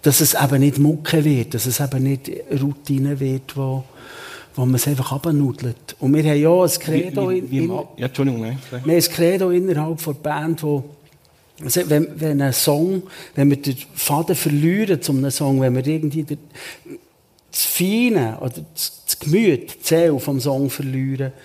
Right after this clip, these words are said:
Speaker 1: dann, dann geht er in Pause.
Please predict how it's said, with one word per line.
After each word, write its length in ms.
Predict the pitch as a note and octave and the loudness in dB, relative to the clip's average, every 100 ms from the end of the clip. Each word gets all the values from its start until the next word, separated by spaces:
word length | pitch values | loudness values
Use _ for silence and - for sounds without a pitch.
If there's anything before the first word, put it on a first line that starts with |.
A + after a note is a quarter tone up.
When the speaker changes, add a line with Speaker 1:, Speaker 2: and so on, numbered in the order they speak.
| - - - - - - | -20 -20 -20 -20 -18 0
Speaker 1:
dann, 280 | C3 C3 C3 | 4 4 2
dann 380 | C3 B2 A#2+ A#2 | 0 2 2 0
geht 260 | G#2+ G2+ B2 | -4 -4 -2
er 140 | B2+ | -4
in 80 | A2+ | -4
Pause. 680 | - C#3 C#3+ F#3+ - D3 | -4 -2 -2 -4 -6 -8